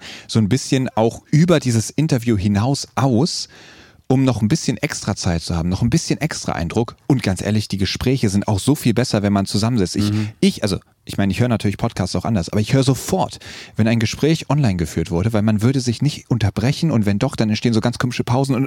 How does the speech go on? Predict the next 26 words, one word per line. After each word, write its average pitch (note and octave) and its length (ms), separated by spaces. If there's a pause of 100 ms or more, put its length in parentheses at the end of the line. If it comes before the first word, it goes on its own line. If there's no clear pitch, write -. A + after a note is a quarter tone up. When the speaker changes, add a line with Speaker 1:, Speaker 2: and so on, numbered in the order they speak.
Speaker 1:
äh, - 60 (380)
man G#2+ 140
wartet - 260
und A2+ 100
sowas. A2 240
Speaker 2:
Mhm. F#2+ 140 (420)
Speaker 1:
Und G2+ 100
wenn B2+ 100
man D3+ 120
zusammensetzt B2+ 640
und G2+ 100
wenn A2+ 120
man A2+ 80
sich G#2 180
in A2 60
die G#2+ 140
Augen C#3+ 320
schauen E2+ 360
kann, F2+ 320 (300)
wenn G2+ 80
man G#2 60
die A#2 100
Körpersprache A2+ 680
mit, F2+ 120
be-, G2 140 (240)
be-, - 80